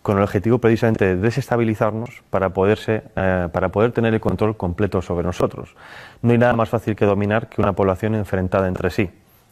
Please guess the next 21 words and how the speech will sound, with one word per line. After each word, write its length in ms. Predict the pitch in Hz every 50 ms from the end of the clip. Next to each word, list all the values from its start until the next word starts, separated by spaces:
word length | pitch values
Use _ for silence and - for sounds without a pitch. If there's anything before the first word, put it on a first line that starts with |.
| _ _ _
Por 140 | - 92 98
eso 100 | 98 104
es 60 | -
tan 100 | - 104
importante 500 | 104 101 - 98 92 - 107 101 98 -
entender 500 | 98 98 90 95 92 98 104 107 120 - - - - - - - _ _
cómo 180 | - 110 110 101
funciona 400 | - - 101 92 - 104 101 98
la 80 | 92
aplicación 400 | 85 90 87 - 92 87 - 101
de 60 | 98 98
las 100 | 95 -
políticas, 480 | - 98 98 92 107 98 - 104 -
cómo 240 | - - 107 104 101
funcionan 480 | - - 95 92 98 104 98 90 90 - - - - - - - - -
las 200 | - 92 - -
élites 280 | 101 104 92 107 95
supranacionales, 640 | 104 92 - 95 95 90 - 107 98 98 101 117 110
para 300 | - - 95 95 95 90
poder 240 | 104 92 98 110 120
entender 440 | 117 113 113 107 104 107 110 117